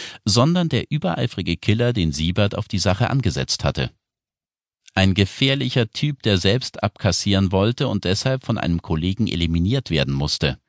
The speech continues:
Auf Arthurs Befehl hin. Schneider selbst würde ihm demnächst folgen. Alleine schon, weil er Frank erledigt hatte. Das konnte Arthur ihm auf keinen Fall durchgehen lassen.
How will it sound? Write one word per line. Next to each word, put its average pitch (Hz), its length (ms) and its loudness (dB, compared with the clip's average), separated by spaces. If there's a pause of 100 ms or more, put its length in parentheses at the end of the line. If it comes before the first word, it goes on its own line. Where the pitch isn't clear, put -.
(400)
Auf 85 280 -2
Arthurs 120 440 0
Befehl 120 400 -2
hin. 65 280 -4 (1700)
Schneider 139 520 2
selbst 87 520 0
würde 87 220 2
ihm 90 180 0
demnächst 92 460 -2
folgen. 69 540 -2 (440)
Alleine 90 520 4
schon, 90 400 2
weil 90 160 2
er 90 100 2
Frank 95 520 0
erledigt 71 440 -2
hatte. 69 340 -2 (600)
Das - 280 0
konnte 107 400 0
Arthur 87 460 0
ihm 82 100 0
auf 69 200 -6
keinen 90 340 0
Fall 87 220 -2
durchgehen 69 420 -6
lassen. 65 460 -4